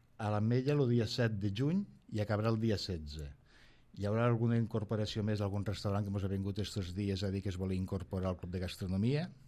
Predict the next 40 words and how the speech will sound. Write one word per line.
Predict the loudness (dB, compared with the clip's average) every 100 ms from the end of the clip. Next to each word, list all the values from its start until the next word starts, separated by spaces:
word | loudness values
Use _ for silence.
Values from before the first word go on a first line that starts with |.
| -20 -14
Això | -8 -4 0 0 0 0 -4 -6
és | -4 -4
degut | -4 -2
a | -2
l'èxit | -2 -4 -2 -4 -6 -12
que | -4 0
veuen | 2 0
que | 0
tenen | 0 0
els | 0
restaurants | -2 -2 -2 -2
que |
parti-, | -4 -6 -4 -6 -6 -10
que | -6
participen | -4 -4 -4 -4 -2
al | -2
Club | -4 -6
de | -4
la |
Gastronomia. | -6 -8 -8 -2 0 0 -2 -6 -20 _ -20 -20 -20 -20 -20 -20 -20 -20 _ _ _ _ -2
I | 2 2 -2 -6 -4
també | -2 0 2 2 0
los | -2 -4 -4
bars, | -2 -2 -2 -4
també | 0 0
hi | 2
ha |
un, | 2 0 0
un | 2 2
bar | 2 0
més | 0 0 -2
que | -2
avui | 0 0
ha |
vingut | 0 2 0 -2 -10 -18 -16 -6
que | -6
també | -2 -2
es | 0
vol | 0
incorporar. | 0 -2 -4 -2 -2 -2